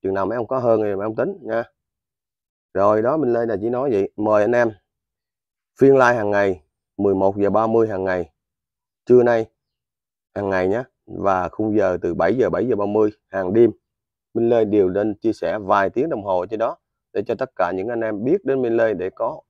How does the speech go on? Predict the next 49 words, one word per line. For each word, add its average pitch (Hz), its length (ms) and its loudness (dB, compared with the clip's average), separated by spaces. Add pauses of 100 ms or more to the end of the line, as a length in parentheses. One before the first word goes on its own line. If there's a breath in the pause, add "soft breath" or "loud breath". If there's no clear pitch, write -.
cách 139 200 -6
để 92 180 -8
hỗ 95 260 -4
trợ 82 300 -2
anh, 104 220 -10
anh 110 140 -4
em 110 180 -2 (500)
và 90 100 -2
có 131 140 0
một 101 120 -2
cái 123 100 -2
quy 123 240 2
trình 87 220 -2 (220)
chuẩn 90 160 -2 (180)
để 95 120 -2
chăn 107 180 -4
nuôi 113 180 0 (360)
mà 92 120 -6
không 110 240 -4
sử 104 100 -4
dụng 95 220 0
kháng 127 120 -6
sinh. 113 200 -2 (500)
Gà 104 240 6
không 123 180 -4
sử 120 80 4
dụng 107 180 2
kháng 135 120 -4
sinh 117 200 -2
là 104 80 -2
anh 107 100 -4
em 113 180 -4
hiểu 113 280 0
như 123 180 0
thế 139 80 0
nào 107 260 -2
ha, 117 180 -6
từ 104 80 -2
nhỏ 95 240 -4
đến 123 100 -2
lớn 147 140 -4
không 117 160 -10
sử 120 80 -8
dụng 107 180 -4
kháng 123 120 -16
sinh 117 160 -4
là 101 80 -6
hiểu 90 200 -6
rồi 113 160 -4